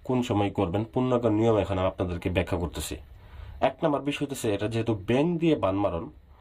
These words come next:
তো এই কাজটার জন্য অবশ্যই, অবশ্যই আপনার ব্যাঙ দরকার। ব্যাঙ ছাড়া এই কাজটাকে আপনারা করতে পারবেন না। অবশ্যই এই কাজটা যেহেতু ব্যাঙ দিয়ে, আপনাদেরকে ব্যাঙ লাগবেই। তো প্রথমত আপনাকে একটা ব্যাঙ ধরতে হবে।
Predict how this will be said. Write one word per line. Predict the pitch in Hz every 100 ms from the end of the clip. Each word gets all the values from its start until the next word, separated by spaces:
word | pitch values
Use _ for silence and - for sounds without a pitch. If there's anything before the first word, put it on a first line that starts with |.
| - -
তো | - -
এই | 110
কাজটার | 113 - 139 - 110
জন্য | 104 113 117 185 - - - - - - - - - -
অবশ্যই, | 165 180 185 - - 196
অবশ্যই | 151 147 143 - 143
আপনার | - 139 - - -
ব্যাঙ | 104 123 139
দরকার। | 135 107 90 - - - - - -
ব্যাঙ | 98 131 143 -
ছাড়া | 117 120
এই | 104
কাজটাকে | - 113 - 95
আপনারা | 104 - 107
করতে | 110 - - 123
পারবেন | - 98 95
না। | 90 80 - - - - - -
অবশ্যই | 113 110 131 139 -
এই | 107
কাজটা | 104 120 -
যেহেতু | 101 110 120
ব্যাঙ | 120 139 135
দিয়ে, | 120
আপনাদেরকে | 110 101 95 - 170 -
ব্যাঙ | 107 120 123
লাগবেই। | 107 113 101 80 - - - - - - -
তো |
প্রথমত | 110 131 - 120 120
আপনাকে | 120 113 - 135 170 -
একটা | 101 101
ব্যাঙ | 92 117 131
ধরতে | 104 92 -
হবে। | 87 76